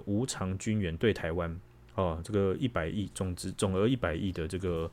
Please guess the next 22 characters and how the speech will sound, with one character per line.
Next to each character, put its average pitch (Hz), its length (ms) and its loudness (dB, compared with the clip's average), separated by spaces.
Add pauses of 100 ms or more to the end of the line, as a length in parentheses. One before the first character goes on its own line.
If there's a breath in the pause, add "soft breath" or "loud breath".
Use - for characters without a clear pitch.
(460 loud breath)
数 95 240 0
字 92 240 -2
啦， 60 100 -8 (380 loud breath)
换 190 140 8
算 185 120 8
台 131 200 8
币 156 100 8
就 143 100 8
差 135 160 8
不 139 100 4
多 131 280 8
三-， 139 640 4 (1040)
三 156 220 6
千 147 200 6
零 101 240 4 (120)
八 120 180 6
十 98 240 -2
亿， 98 220 -2 (320)
哦， 98 120 0
新 107 200 2
台 85 200 -4
币 95 220 -2